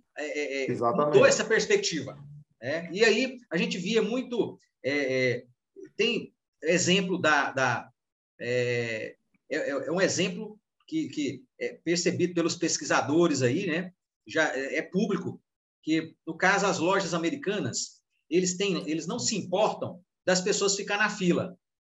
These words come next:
Speaker 1: É, eles, eles, dentro do, do que eles têm lá, ó, tantas pessoas na fila, tantos, tantos, tantos minutos na fila, tá ok.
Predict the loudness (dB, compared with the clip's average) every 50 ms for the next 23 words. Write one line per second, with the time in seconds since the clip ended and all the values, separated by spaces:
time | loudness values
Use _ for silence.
0 | _ _ _ _ _ _ _ _ _ _ _ _ _ _ _ _ -4 -2 0 2
1 | 2 2 2 2 0 -4 -10 _ _ 0 0 2 2 0 0 0 2 2 2 0
2 | -2 -6 -8 -12 -16 -18 -6 _ -2 -2 -2 -2 0 2 2 2 0 -2 -8 _
3 | _ _ -6 -6 -2 -2 -2 0 0 0 0 0 0 -2 0 2 2 2 2 2
4 | -2 -4 -8 _ _ 0 2 2 2 2 0 -2 0 0 -2 0 0 0 2 2
5 | 2 2 2 0 0 -2 -4 -6 -4 -4 0 0 0 0 0 -4 -8 -10 -12 _
6 | _ -6 -6 -4 -4 -4 -6 -8 -8 -10 -16 _ _ _ _ -2 -2 -2 -2 -2
7 | -2 2 4 6 6 4 4 2 0 -2 -2 -2 -4 -6 -4 -4 0 2 2 2
8 | 2 2 2 2 2 2 2 0 -6 -14